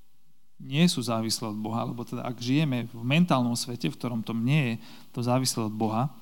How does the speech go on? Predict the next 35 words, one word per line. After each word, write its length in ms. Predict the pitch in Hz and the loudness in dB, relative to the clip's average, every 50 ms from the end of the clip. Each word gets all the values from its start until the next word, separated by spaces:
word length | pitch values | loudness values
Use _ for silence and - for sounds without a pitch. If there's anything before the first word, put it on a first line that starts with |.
| - - - | -18 -14 -10
ak 160 | - - - - | -8 -8 -6 -4
sme 300 | - - 117 110 110 110 | -4 -4 -4 -4 -4 -4
napríklad, 460 | 110 110 104 - 117 101 - 104 104 104 | -4 -4 -6 -8 -8 -8 -8 -10 -10 -10
že 160 | 104 104 98 98 | -12 -12 -12 -12
nemáme 380 | 101 110 131 131 131 127 127 127 | -2 2 4 6 6 6 6 4
vieru 260 | 120 123 123 127 131 | 4 4 4 4 4
v 160 | 123 123 131 | 2 2 2
Boha, 80 | 127 127 | 4 4
alebo 240 | 120 113 107 107 101 | 4 4 2 0 2
čo, 220 | - 131 151 160 - - - - - - - | 4 4 4 2 0 -6 -16 -16 -12 -6 -2
žijeme 240 | 123 135 143 139 | 0 0 0 0
v 100 | 120 - | -2 -4
prostredí, 560 | - - 131 120 - - 127 123 123 127 127 123 | -6 -6 -6 -4 -4 -4 -2 -2 0 0 0 -2
v 80 | 127 | -2
ktorom 300 | - - 123 117 117 113 | -4 -6 -4 -2 -2 -2
Boh, 160 | 107 123 117 113 | -2 -2 -4 -4
pre 160 | - 127 131 | -4 -4 -2
Boha 240 | 147 127 117 117 110 | -2 -2 -2 0 0
nemáme 380 | 117 135 160 165 135 117 113 | 0 2 2 2 2 2 2
ako 180 | 107 107 - - | 0 -2 -6 -8
keby 240 | - - 120 117 107 | -8 -6 -4 -4 -4
priestor, 540 | - 113 104 98 - - - 131 135 160 170 - - - - - - - - - - - - - - - - - - - - - - - - - - - - - - | -4 -4 -4 -4 -4 -4 -4 -2 -2 -2 -2 -4 -8 -14 -18 -18 -18 -18 -18 -18 -18 -18 -18 -18 -18 -18 -18 -18 -18 -18 -18 -18 -20 -20 -20 -20 -20 -20 -12 -6 -2
tak, 320 | 135 123 123 120 - - | 0 0 0 -2 -2 -4
a, 240 | 135 131 127 123 123 | -2 0 0 0 0
sme 720 | - - - - 131 127 127 127 127 123 123 123 123 120 113 - - | 0 -2 -2 -2 -2 -2 0 0 -2 -2 -2 -2 -2 -4 -6 -8 -6
v 40 | - 135 | -2 0
neprestajnom 880 | 135 147 170 180 175 190 170 135 - - - 110 110 107 107 104 107 107 | 6 8 8 8 8 6 6 6 4 0 -2 -4 -4 -2 -2 -4 -4 -2
zápase 560 | 117 123 127 131 127 131 120 117 - 131 120 | 0 2 2 2 0 0 -2 -2 -2 -2 -4
o 80 | 113 | -4
to, 160 | 110 - - - - - - - - - - - - - - - - - - - | -6 -8 -12 -14 -14 -16 -16 -18 -18 -18 -18 -18 -18 -18 -18 -18 -18 -18 -14 -12
kým 160 | 127 117 110 | -10 -6 -4
sme, 400 | - - - 120 135 170 196 185 - - - - - - - - - - - - - - | -4 -4 -2 0 0 0 0 0 -4 -10 -16 -16 -16 -18 -18 -18 -18 -18 -18 -18 -14 -10
ako 320 | - 127 - - 143 123 113 | -10 -6 -4 -2 -2 -2 -2
veci 160 | 110 - 113 | -4 -6 -4
budú, 400 | 110 123 127 127 131 143 175 | 0 2 4 6 6 6 6